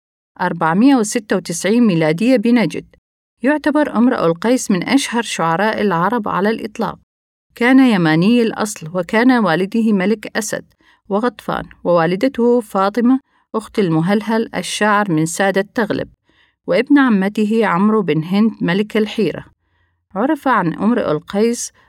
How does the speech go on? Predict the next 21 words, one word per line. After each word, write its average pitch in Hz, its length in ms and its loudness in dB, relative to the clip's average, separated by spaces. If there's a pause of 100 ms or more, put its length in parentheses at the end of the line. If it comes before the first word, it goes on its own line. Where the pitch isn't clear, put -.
(140)
غرامه 233 560 2
بالشعر 220 540 -2
منذ 208 300 0
أن 196 220 0
كان 185 340 -2
صغيرًا، 202 560 -2 (440)
فكان 262 460 2
دائمًا 220 400 2
ما 180 260 2
يحب 202 400 -2
حياة 180 460 -2
اللهو 185 460 -2
واللعب، 190 600 0 (560)
وهذا 208 400 0
الأمر 247 420 2 (120)
الذي 196 380 0
لم 202 200 2
يعجب 214 460 0
والده، 185 460 0
فقام 202 500 -4
بإبعاده 185 600 -2